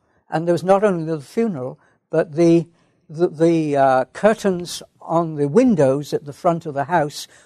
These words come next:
would be kept closed for many weeks. And we males in the family, we wore black ties and we wore black armbands for many weeks. And this is what we did. And everybody would know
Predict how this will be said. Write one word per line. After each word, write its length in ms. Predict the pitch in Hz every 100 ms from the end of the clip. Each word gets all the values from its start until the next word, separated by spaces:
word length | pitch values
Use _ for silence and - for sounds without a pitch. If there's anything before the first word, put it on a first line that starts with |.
| -
would 220 | 180 180
be 120 | 180
kept 360 | 175 - 220 _
closed 640 | - 226 185 127 127 -
for 180 | - 156
many 260 | 180 208
weeks. 640 | 226 190 123 _ - - - - - _ _ _ _ _ _ -
And 240 | 165 165
we 200 | 202 233
males 460 | 190 233 233 160 143
in 100 | 135
the 60 |
family, 560 | - 165 151 147 170 185 _ _
we 160 | 190 185
wore 220 | 175 170
black 300 | 165 190 196
ties 600 | - 220 220 277 - - - - - _ _ _ -
and 400 | 180 180 175 -
we 240 | - 175 180
wore 280 | 190 190
black 360 | 165 185 185 -
armbands 800 | 175 175 156 127 113 113 131 - -
for 180 | 175
many 300 | 160 170 175
weeks. 720 | 185 156 110 _ - - - _ _ _ _
And 160 | 165 185
this 160 | 214
is 120 | 220 -
what 180 | 196
we 80 | 190
did. 420 | 196 277 135 - _ _ _ -
And 160 | 165 -
everybody 540 | 208 196 226 208 190
would 200 | 180 175
know 480 | 170 165 123 120 127